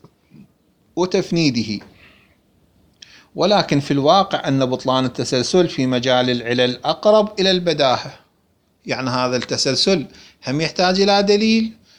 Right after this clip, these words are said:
يقول: "خب، الفلاسفة سووا أدلة يثبتون بها شنو؟ أنه التسلسل باطل."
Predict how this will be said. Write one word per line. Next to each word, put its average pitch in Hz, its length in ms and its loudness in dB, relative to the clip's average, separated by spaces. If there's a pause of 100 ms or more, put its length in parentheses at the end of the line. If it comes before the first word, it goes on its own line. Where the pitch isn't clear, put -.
(240)
يقول: 151 240 0
"خب، 180 220 2
الفلاسفة 208 680 2
سووا 254 560 2
أدلة 143 440 2 (320)
يثبتون 151 560 0
بها 185 200 2
شنو؟ 185 300 2 (520)
أنه 151 420 -2
التسلسل 196 840 -2 (540)
باطل." 107 440 0